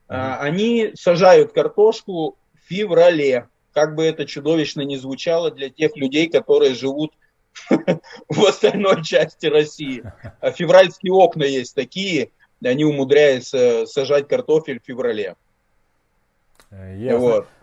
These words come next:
Speaker 1: А если сравнить фермера, вот смотрите, два вопроса в одном. Если сравнить фермера в девяностых годах, тех, кто занимался сельским хозяйством,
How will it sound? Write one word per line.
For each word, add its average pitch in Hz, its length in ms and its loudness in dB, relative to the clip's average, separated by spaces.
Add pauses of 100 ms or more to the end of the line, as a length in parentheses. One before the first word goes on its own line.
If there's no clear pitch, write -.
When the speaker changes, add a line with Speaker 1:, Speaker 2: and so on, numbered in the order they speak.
(120)
Speaker 1:
А 127 140 -4
если 208 320 -4
сравнить 247 380 -2
фермера, 226 420 -2
вот 160 180 -4
смотрите, 170 540 -4
два 135 260 0
вопроса 190 380 -2
в 160 80 -2
одном. 160 220 -4
Если 196 260 -6
сравнить 165 400 -4
фермера 180 420 -4
в 123 100 -6
девяностых 170 540 -6
годах, 127 380 -6
тех, - 120 -14
кто 127 120 -12
занимался 135 420 -8
сельским 131 320 -10
хозяйством, 127 480 -8